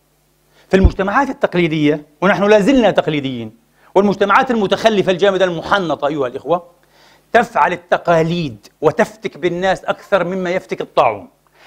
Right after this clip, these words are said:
أكثر مما يفعل الهيروين والكوكايين، تخدر الناس.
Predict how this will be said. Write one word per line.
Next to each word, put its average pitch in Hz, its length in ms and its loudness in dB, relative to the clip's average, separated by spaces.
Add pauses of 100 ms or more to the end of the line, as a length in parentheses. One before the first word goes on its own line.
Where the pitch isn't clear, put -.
(180)
أكثر - 440 0
مما 208 300 0
يفعل 185 320 0
الهيروين 190 520 -2
والكوكايين، 165 880 -2
تخدر 165 480 0
الناس. 185 800 2